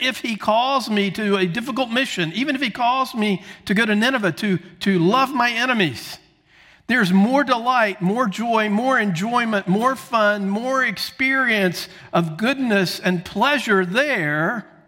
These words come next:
than there is living independent. And he decides, "You know what? I am not gonna do that. I reject the fullness of joy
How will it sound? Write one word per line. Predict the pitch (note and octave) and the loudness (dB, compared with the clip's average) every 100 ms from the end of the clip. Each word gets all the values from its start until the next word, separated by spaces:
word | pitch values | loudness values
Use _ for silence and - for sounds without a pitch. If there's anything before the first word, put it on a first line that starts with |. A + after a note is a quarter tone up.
| _ _ _ _ _ _ _ _ _ | _ _ _ _ _ _ _ _ _
than | F#3 F3 F#3 | 0 2 4
there | F#3 F3+ | 2 2
is | F3+ F3+ F3+ F3+ F3 E3 - - - _ - | 0 0 0 2 0 0 -4 -14 -20 _ -6
living | D#3+ D#3 D#3 D3 C#3 C#3+ - - _ _ _ _ _ | -2 0 -2 -2 -2 -4 -8 -20 _ _ _ _ _
independent. | D3+ D#3+ D3+ G3+ E3+ - | 0 0 2 0 0 -2
And | B2+ | 0
he | D#3+ | 0
decides, | A3 G#3+ - D3 C3 | 2 -2 -2 -4 -2
"You | D3+ | 0
know | E3+ | 0
what? | F3+ G3+ G3 - - - _ | 0 -2 -4 -16 -20 -20 _
I | B2+ G3 | -2 -2
am | D#3+ | -2
not | B2+ B2 | -4 -8
gonna | C#3+ | -8
do | D3 F3+ F3+ | -8 -8 -6
that. | C#3 G#2+ G#2 - _ _ _ _ _ _ | -6 -8 -10 -18 _ _ _ _ _ _
I | - | 0
reject | E3 C#3+ B2 B2+ E3+ D3+ A2+ - - - _ _ _ _ - | 0 0 -4 -4 -2 -4 -8 -16 -20 -20 _ _ _ _ -16
the | C3+ B2+ B2+ C3+ C3 A#2+ A#2 C#3+ - - _ _ _ _ _ _ _ _ | -12 -8 -4 -2 -2 -4 -8 -10 -12 -20 _ _ _ _ _ _ _ _
fullness | _ - D#3 D3 C3 | _ -4 -2 -2 -4
of | D#3 A#2+ | -8 -8
joy | C3 C3 A2+ A2 A2+ C3 | -8 -8 -6 -8 -10 -14